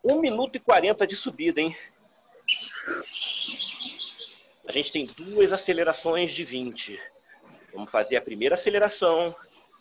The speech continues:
seguir subindo, pra lá na frente fazer a outra de vinte. Então se concentra e se prepara pra duas arrancadas de vinte segundos. Tentando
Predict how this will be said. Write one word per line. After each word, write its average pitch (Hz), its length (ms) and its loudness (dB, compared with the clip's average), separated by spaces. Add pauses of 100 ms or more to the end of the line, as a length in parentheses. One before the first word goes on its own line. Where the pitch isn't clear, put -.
(380)
seguir 131 380 -4
subindo, 175 760 2 (1040)
pra 92 120 0
lá 117 200 4
na 190 120 4
frente 180 400 -2
fazer 180 280 2
a 175 40 6
outra 175 260 0
de 185 120 -4
vinte. - 600 -8 (840)
Então 113 160 -14
se - 120 -6
concentra - 640 4
e 185 60 4
se - 140 -8
prepara 170 520 6
pra 165 220 4 (180)
duas 185 300 6
arrancadas 180 640 4
de 165 80 -8
vinte 175 260 -4
segundos. - 1500 -8
Tentando 202 720 4